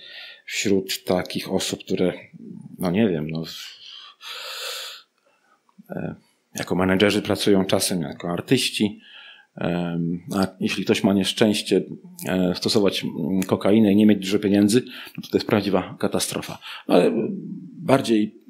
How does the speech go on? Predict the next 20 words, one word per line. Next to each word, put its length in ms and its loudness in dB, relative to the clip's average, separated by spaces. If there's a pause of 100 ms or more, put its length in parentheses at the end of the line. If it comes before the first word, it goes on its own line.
(120)
popularnym, 640 2 (840)
e, 600 0
narkotykiem, 720 0 (100)
no 80 -6
nie 160 4
wiem, 180 -2 (180)
substancją, 600 2
może 200 -2
nie 100 4
narkotykiem, 560 0 (340)
jest 160 0
alkohol, 560 2 (440)
e, 360 2
i 540 6 (260)
są 280 2
oc-, 300 -6
no, 440 -2
określone 400 2
kryteria 400 4
uzależnienia. 720 4